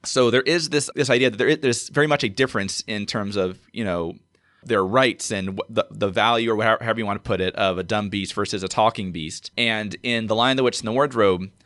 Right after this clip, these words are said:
you know, again, even though a talking beast, like, if you kill one, it's, it's basically murdering a human. I think it, it's looked at as basically the same. And yet talking beasts in Narnia still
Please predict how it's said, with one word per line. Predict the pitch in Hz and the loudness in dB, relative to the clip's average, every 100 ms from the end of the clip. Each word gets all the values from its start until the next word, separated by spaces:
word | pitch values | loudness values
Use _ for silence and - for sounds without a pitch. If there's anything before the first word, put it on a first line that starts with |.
| _ - | _ -6
you | |
know, | 139 | 0
again, | 131 147 | 0 0
even | 214 | 2
though | 202 | 2
a | |
talking | 160 156 156 156 | 4 2 2 0
beast, | 139 131 | -2 0
like, | 113 - | 0 -2
if | 131 | -4
you | 131 | -2
kill | 127 202 180 | 0 2 4
one, | 170 | 2
it's, | 135 - | 0 -4
it's | 131 139 - - | -12 -12 -12 -14
basically | _ - 190 - 117 | _ 2 2 2 -2
murdering | 113 113 110 98 | 2 2 2 -2
a | 90 | -4
human. | 107 95 67 62 | -4 -6 -6 -2
I | 113 | 0
think | 127 | 0
it, | 113 - | 0 -2
it's | 127 135 | -6 -4
looked | 127 | -2
at | 113 | -2
as | 101 | -2
basically | 110 104 - 95 | -2 -2 -2 -4
the | - | -2
same. | 131 104 98 - | 0 0 0 -2
And | 117 | 0
yet | 117 - | 0 2
talking | 139 127 139 120 | 2 2 0 -8
beasts | 107 113 - | -4 -4 -6
in | - 107 | -8 -4
Narnia | 107 104 104 98 | -2 -2 0 -2
still | 101 - 113 107 104 | -4 -2 2 2 2